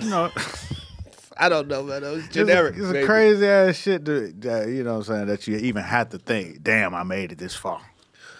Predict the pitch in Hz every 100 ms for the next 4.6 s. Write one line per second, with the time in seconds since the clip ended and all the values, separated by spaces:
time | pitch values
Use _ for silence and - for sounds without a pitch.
0 | - _ _ _ - 269 285 320 349 311
1 | 294 269 311 - 262 226 277 339 330 277
2 | 233 233 285 269 247 262 247 240 330 254
3 | 151 320 - 180 254 294 220 214 202 240
4 | 226 117 101 107 117 117